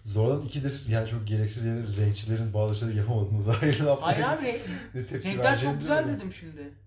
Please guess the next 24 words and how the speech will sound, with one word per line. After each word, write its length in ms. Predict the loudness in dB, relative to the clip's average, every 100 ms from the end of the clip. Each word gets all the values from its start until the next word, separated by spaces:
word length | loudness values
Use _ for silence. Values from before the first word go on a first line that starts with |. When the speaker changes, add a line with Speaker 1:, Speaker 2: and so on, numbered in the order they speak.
| -20 -12
Speaker 1:
Ama 120 | -6 -4
gö-, 340 | 2 2 2
yani 120 | 2 2
Speaker 2:
Ama 100 | 0
tabii 360 | -2 -2 -2 -4
ki 140 | -6
de 260 | -8 -8 -14 -20 -14
Ribic'in 360 | -12 -10 -10 -8
eldeki 420 | -8 -8 -10 -8
boyaması 540 | -6 -6 -8 -6 -6
alakalı 560 | -6 -6 -6 -10 -16 -12
değil 180 | -12 -10
yani. 220 | -10 -10 -14 -18 -20 -20 -16
Yakın 300 | -14 -12 -12
bile 200 | -14 -14
değil. 140 | -18 -20 -20 -20 -20 -20 -20 -20 -20 -20 -20 -20 -20 -20 -20 -20 -20 -20 -20
Kendi 240 | -14 -14 -12
tarzında 400 | -12 -12 -12 -12
bir 40 |
renklendirmeci 640 | -12 -12 -16 -16 -18 -16
var 60 | -12
orada 240 | -12 -14 -18
tabii 180 | -20
ki. 80 | -20